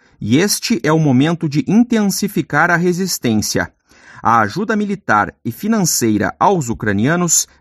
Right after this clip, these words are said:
precisa ser mantida, e as potências ocidentais precisam aprimorar as sanções,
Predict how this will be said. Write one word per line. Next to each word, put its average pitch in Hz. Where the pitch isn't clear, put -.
precisa 190
ser 185
mantida, 147
e 127
as 123
potências 139
ocidentais 139
precisam 165
aprimorar 180
as 165
sanções, 156